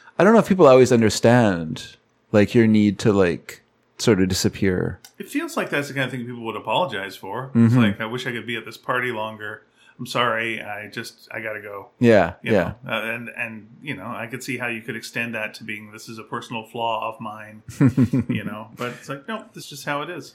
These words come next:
Speaker 2: I need to go recharge."
Speaker 1: Well, I think part-, what's nice about a party, though, if it's a good party, is that you have a variety of conversations. You know, so at least you have something that kinda keeps, you, you, you know, it's not like, it doesn't get boring.
Speaker 2: Mm-hmm.
Speaker 1: You know, you're not like, "Oh, still talking to this person about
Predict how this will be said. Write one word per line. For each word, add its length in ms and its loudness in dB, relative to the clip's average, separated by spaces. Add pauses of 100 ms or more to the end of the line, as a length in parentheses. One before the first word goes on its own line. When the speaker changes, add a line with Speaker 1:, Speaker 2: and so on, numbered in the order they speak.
(140)
Speaker 2:
I 80 -12
need 160 -8
to 100 -2
go 140 4
recharge." 640 0 (420)
Speaker 1:
Well, 100 10
I 40 8
think 200 4
part-, 300 8
what's 260 4
nice 220 8
about 140 8
a 40 8
party, 440 6
though, 180 10
if 100 6
it's 120 2
a 60 8
good 240 6
party, 380 6
is 140 4
that 140 6
you 120 8
have 180 8
a 120 8
variety 540 8
of 260 2 (200)
conversations. 1000 2 (420)
You 80 4
know, 140 8
so 380 6
at 100 0
least 220 6
you 80 4
have 120 4
something 300 4
that 140 4
kinda 240 2
keeps, 540 -2 (420)
you, 240 6
you, 180 -6
you 160 -2
know, 140 6
it's 140 4
not 180 6
like, 160 6 (260)
it 20 -10
doesn't 220 6
get 280 4
boring. 680 0
Speaker 2:
Mm-hmm. 400 -2
Speaker 1:
You 80 4
know, 40 6
you're 120 6
not 100 6
like, 120 6
"Oh, 300 6
still 200 0
talking 220 4
to 40 4
this 100 0
person 300 2
about 360 0